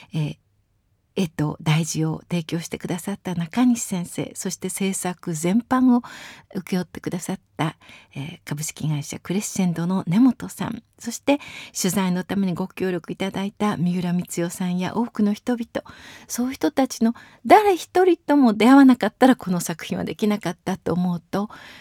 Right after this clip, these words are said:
私にこの朗読シーディーを出す道を備えてくださった神様に、心から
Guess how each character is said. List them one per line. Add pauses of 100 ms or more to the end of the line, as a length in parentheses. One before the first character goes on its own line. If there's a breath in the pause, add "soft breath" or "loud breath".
(480 loud breath)
私
に
こ
の
朗
読
シ
ー
デ
ィ
ー
を
出
す
道
を
備
え
て
く
だ
さ
っ (220)
た (160)
神
様
に、 (460 loud breath)
心
か
ら